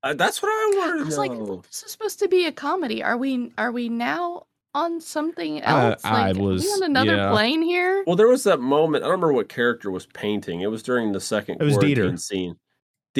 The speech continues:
Speaker 1: Dieter,
Speaker 3: was
Speaker 1: where he's
Speaker 3: Dieter.
Speaker 1: painting the, the representation of Saturn eating his children.
Speaker 3: Yeah.
Speaker 1: And it got, like, really fucking dark randomly.
Speaker 3: <laughs>
Speaker 1: Like,
Speaker 3: Yeah.
Speaker 1: what's going on?
Speaker 3: Yeah, 'cause they're all, they all had to go in quarantine again.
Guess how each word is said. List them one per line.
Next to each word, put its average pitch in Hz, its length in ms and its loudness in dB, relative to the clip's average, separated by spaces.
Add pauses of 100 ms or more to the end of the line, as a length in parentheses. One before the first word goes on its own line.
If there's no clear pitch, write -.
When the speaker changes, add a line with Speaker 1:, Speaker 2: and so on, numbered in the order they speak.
(100)
Speaker 1:
Dieter, 135 60 8
Speaker 3:
was - 80 6
Speaker 1:
where 117 100 4
he's 175 100 6
Speaker 3:
Dieter. 101 80 0
Speaker 1:
painting 127 400 4
the, 110 300 2
the 110 320 0
representation 110 880 -2
of 92 100 -8
Saturn 101 480 0
eating 98 240 -2
his 92 140 -6
children. 110 500 -2 (340)
Speaker 3:
Yeah. 127 220 0 (180)
Speaker 1:
And 107 120 2
it 113 60 2
got, 117 120 2
like, 110 180 2
really 95 440 -2
fucking 95 520 -4
dark 92 360 -2
randomly. 110 560 0
Speaker 3:
<laughs> 117 40 -4
Speaker 1:
Like, 92 300 0
Speaker 3:
Yeah. - 920 -6 (100)
Speaker 1:
what's 107 260 -4
going 180 300 0
on? 233 340 0
Speaker 3:
Yeah, 147 140 2
'cause 139 160 2
they're 123 180 4
all, 113 200 2
they 120 140 2
all 123 120 2
had 123 140 2
to 113 60 0
go 120 180 4
in 107 60 -2
quarantine 117 500 2
again. 120 400 2